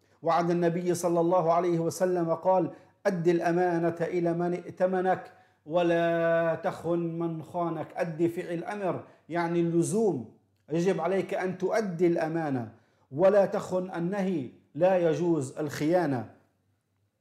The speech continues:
لأن خيانة الأمانة وعدم أداء الأمانة هي من علامات النفاق.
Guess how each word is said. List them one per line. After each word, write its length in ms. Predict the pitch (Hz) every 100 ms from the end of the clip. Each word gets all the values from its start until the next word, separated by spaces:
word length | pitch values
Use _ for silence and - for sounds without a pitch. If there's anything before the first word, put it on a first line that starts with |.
| _ _ _ _ _
لأن 600 | 143 175 185 196 175 160
خيانة 680 | - 160 170 202 226 196 -
الأمانة 880 | 170 165 160 151 156 156 139 135 131
وعدم 440 | 147 208 214 196 -
أداء 440 | 156 160 156 156
الأمانة 920 | 143 143 160 151 165 165 156 139 123 110 _
هي 160 | 156 165
من 180 | 165 151
علامات 540 | 147 147 147 165 165
النفاق. 840 | 143 143 135 - 160 170 143 -